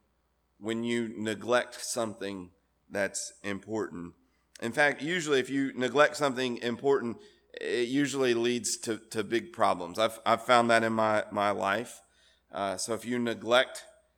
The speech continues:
caring for your car or for your house, just doing the basic maintenance that,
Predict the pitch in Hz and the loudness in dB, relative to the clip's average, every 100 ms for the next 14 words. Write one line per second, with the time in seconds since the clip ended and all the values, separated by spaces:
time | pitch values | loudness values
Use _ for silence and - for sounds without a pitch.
0 | _ _ - 135 131 131 127 - 131 127 | _ _ 0 2 2 0 -4 -2 0 0
1 | 123 117 - 117 113 117 120 113 95 113 | 0 -2 -2 2 6 6 4 0 -4 -6
2 | 110 107 95 104 113 120 - 110 107 - | -4 -4 -4 -4 -4 -4 -8 -10 -8 -2
3 | 127 120 101 92 123 131 135 120 104 104 | 0 0 -2 0 0 0 -2 -4 -4 -2
4 | 117 135 147 147 - 107 101 | -2 -4 -6 -6 -2 0 0